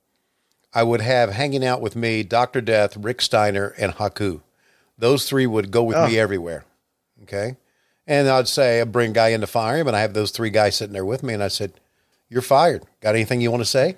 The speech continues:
Speaker 2: <laughs>
Speaker 1: And then they would say, "No." I say, "Good." Those
Speaker 2: But
Speaker 1: are
Speaker 2: he,
Speaker 1: the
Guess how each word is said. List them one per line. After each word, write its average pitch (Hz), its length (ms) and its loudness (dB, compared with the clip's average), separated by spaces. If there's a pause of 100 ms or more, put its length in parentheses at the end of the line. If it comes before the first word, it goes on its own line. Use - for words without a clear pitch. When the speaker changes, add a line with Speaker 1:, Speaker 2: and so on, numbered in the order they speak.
Speaker 2:
<laughs> - 0 - (2500)
Speaker 1:
And 107 420 2
then 104 140 2
they 104 100 4
would 98 140 2
say, 92 180 2
"No." 90 540 -4 (240)
I 85 60 -20
say, 87 160 -20
"Good." 131 280 -8 (1040)
Those 110 180 0
Speaker 2:
But 208 100 2
Speaker 1:
are 185 40 2
Speaker 2:
he, 247 260 2
Speaker 1:
the 98 80 -14